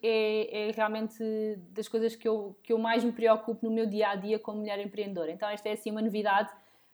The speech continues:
mega e eu sei e sinto que estamos assim a trilhar o nosso caminho estrategicamente, com cabeça, tal como nós defendemos, ah, e como sugerimos desde o episódio zero,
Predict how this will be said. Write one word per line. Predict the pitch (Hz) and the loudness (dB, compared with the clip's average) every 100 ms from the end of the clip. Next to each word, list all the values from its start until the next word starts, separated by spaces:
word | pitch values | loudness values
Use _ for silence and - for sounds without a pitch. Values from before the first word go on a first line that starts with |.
| - | -2
mega | 214 233 220 247 311 - - | 2 4 4 4 2 -2 -4
e | 220 220 214 214 214 208 202 180 - - - | 0 0 0 -2 -4 -6 -8 -12 -14 -16 4
eu | 233 233 - | 6 6 2
sei | - - 247 254 233 | -10 4 6 8 4
e | |
sinto | - 247 254 | 0 0 2
que | - | 0
estamos | - 240 226 | -2 0 0
assim | 226 247 233 226 | -2 0 0 2
a | |
trilhar | 226 247 220 226 226 | 0 2 4 6 6
o | 226 | 4
nosso | 220 220 | 0 -2
caminho | 220 220 220 | -2 0 -2
estrategicamente, | 214 247 254 247 226 226 202 196 240 254 | -2 2 2 2 0 -2 -4 -2 0 0
com | - 247 | 0 0
cabeça, | 233 196 226 240 294 294 - _ _ - | 0 2 4 2 0 -6 -8 _ _ 2
tal | 269 277 | 4 6
como | 262 | 6
nós | 254 254 | 6 4
defendemos, | 254 - 240 240 226 214 - - 202 | 0 0 4 6 6 2 -6 -10 -4
ah, | 214 208 202 202 208 | -2 0 -2 -4 -6
e | 202 | -4
como | 226 226 | -2 -2
sugerimos | 233 208 208 220 214 | -2 -2 0 0 -2
desde | 196 220 196 | 2 2 2
o | 220 | 0
episódio | 214 220 196 214 202 208 | -2 -4 -2 -2 0 -2
zero, | 180 208 214 | -2 0 0